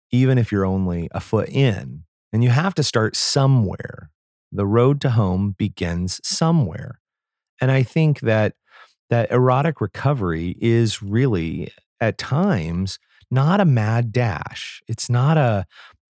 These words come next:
a, a, a blitzkrieg here.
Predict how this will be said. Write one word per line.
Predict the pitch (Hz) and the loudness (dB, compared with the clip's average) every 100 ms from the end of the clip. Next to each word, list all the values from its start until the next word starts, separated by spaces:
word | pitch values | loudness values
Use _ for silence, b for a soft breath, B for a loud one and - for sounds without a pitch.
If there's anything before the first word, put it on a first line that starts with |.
| - | -2
a, | 110 101 95 85 - - | 0 0 -2 -4 -8 -8
a, | 101 87 - _ - | -4 -4 -6 _ -6
a | 104 90 - - 110 | -4 -4 -10 -14 -2
blitzkrieg | 120 170 - - 73 69 - | 2 2 0 -4 -6 -6 -12
here. | - - - | -16 -16 -16